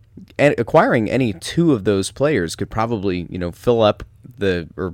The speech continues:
patch the holes that you have currently on this roster. I'm guessing that Kela would have the highest value as a, a younger player, and, you know, because he's the start,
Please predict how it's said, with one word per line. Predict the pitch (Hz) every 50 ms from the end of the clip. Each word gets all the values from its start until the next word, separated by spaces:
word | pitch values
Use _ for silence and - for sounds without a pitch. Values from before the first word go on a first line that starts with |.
| - _ -
patch | - 120 117 - -
the | 110 104 95
holes | 107 117 120 120 -
that | 87 58
you | 80 87
have | 87 87 80 80 78 -
currently | - - 117 123 101 87 92 90
on | 80 76
this | 80 - -
roster. | 92 95 95 - 90
I'm | 82 87
guessing | - - 120 - - 117
that | 104 92 -
Kela | - 110 110 107 101
would | 92 85 80
have | 85 82 82 80 - _ _ _ _ _ _ _ _ -
the | 90
highest | 95 101 98 95 90 - -
value | 95 92 90 92 92 92 90
as | 87 82 - 82
a, | 78 78 76 - - -
a | 90 87
younger | 85 95 90 92 87 87 87
player, | - - 95 90 90 87 82 80 - _ _ _ _ _ _ _ _ -
and, | - 92 85 82 82 80 85 -
you | 85
know, | 85 82 78
because | - - 95 85 101 95 87 -
he's | 95 92 85 80 -
the | - 85
start, | - - - 95 101 113 117